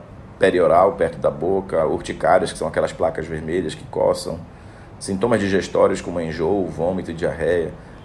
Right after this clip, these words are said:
e sintomas respiratórios como falta de ar, tosse, chiado no peito, né? O mais importante é a nossa percepção real da relação causal entre a ingestão do alimento e o sintoma que está sendo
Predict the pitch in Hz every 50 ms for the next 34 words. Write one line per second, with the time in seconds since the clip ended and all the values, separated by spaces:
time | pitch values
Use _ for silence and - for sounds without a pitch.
0 | - - - - 127 117 - 120 127 120 131 120 - - 139 139 131 - - 104
1 | - - - 80 78 - 85 85 - 78 78 78 76 73 82 95 82 - - -
2 | 76 85 90 90 - - - - - - 85 78 78 80 82 92 92 - - 76
3 | 71 - - - - - - - - - - - - - - - - - - -
4 | - - - - - - - - 110 135 151 - - 139 117 - - - 131 147
5 | 143 - 117 107 98 101 107 - - - 101 95 - 104 - - - - 95 98
6 | 107 104 95 82 90 104 104 95 80 - 104 92 95 104 110 107 - 120 143 151
7 | 143 147 147 113 90 90 78 69 65 - - - - - - - - - 104 123
8 | 135 127 - - 98 92 90 87 85 85 82 - - - 78 78 78 80 78 78
9 | 78 78 85 107 135 165 - - - - - - - - - - - 107 120 139
10 | 139 139 - - 120 - - 120 117 113 - 110 107 104 104 104 107 - - -
11 | - - - - - - 98 101 - - 90 95 - - 98 90 87 87 90 92
12 | 95